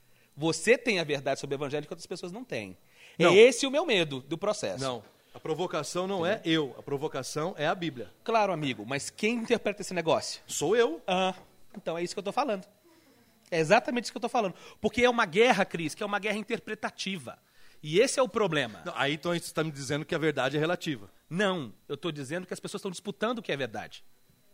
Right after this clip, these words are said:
Speaker 1: É uma guerra.
Speaker 2: Sim.
Speaker 1: É uma guerra. As
Speaker 2: Mas
Speaker 1: pessoas estão
Speaker 2: então,
Speaker 1: disputando o campo
Speaker 2: sim,
Speaker 1: da verdade.
Speaker 2: mas aí existe uma verdade.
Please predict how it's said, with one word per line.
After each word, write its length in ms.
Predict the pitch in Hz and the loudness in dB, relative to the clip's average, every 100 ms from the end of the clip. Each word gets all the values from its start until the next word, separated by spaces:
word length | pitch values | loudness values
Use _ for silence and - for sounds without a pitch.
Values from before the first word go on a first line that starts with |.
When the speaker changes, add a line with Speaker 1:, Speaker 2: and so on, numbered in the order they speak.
| _ - | _ -4
Speaker 1:
É 80 | |
uma 140 | 143 185 | 2 4
guerra. 420 | 285 165 110 87 _ _ - - - - | 4 2 0 -10 _ _ -20 -20 -20 -8
Speaker 2:
Sim. 380 | - 185 127 - - - | 0 0 0 -6 -20 -14
Speaker 1:
É 100 | 120 | -8
uma 160 | 127 226 | -2 2
guerra. 220 | 233 123 | 2 0
As 80 | 156 | 4
Speaker 2:
Mas 100 | 208 | 4
Speaker 1:
pessoas 140 | 180 | 4
estão 140 | - 196 | 0 4
Speaker 2:
então, 120 | 233 | 4
Speaker 1:
disputando 480 | 262 254 220 269 294 | 2 0 2 2 2
o 80 | |
campo 180 | - 190 | 0 -2
Speaker 2:
sim, 100 | 175 | 2
Speaker 1:
da 100 | 160 | 2
verdade. 420 | 147 135 107 90 | 2 0 -4 -4
Speaker 2:
mas 200 | 151 160 | 4 6
aí 140 | 175 196 | 8 6
existe 280 | 170 175 175 | 4 2 2
uma 120 | 190 | 6
verdade. 520 | 247 247 165 123 | 6 6 2 0